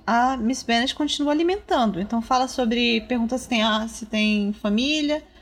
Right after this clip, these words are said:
Aí fala, "Tem a filha." Ela, "Ah, e como que ela é?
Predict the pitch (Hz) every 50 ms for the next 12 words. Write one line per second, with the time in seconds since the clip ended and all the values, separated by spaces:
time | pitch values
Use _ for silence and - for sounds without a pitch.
0 | - - - - 226 - 202 185 - 233 - - - 269 262 247 226 185 160 151
1 | 185 - _ _ _ _ _ _ _ - 208 220 233 247 277 320 339 330 302 254
2 | 233 240 285 330 339 - 370 359 381 381 330 302 320 330 330 285 226 175 151 185